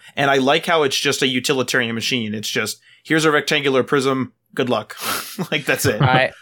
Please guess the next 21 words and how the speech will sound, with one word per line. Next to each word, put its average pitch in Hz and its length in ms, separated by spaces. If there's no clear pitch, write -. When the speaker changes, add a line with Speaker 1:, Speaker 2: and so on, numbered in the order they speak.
Speaker 2:
I 135 200
am 135 120
a 123 100
fan 117 380
of 104 80
just 98 220
white 107 340
accessories. 107 640
I - 80
like 117 180
aesthetically 117 500
white - 300
things. - 380
Speaker 1:
So - 120
you 123 140
like 139 160
the 123 60
PlayStation 131 440
five 117 300
then, 113 180
yeah? 113 220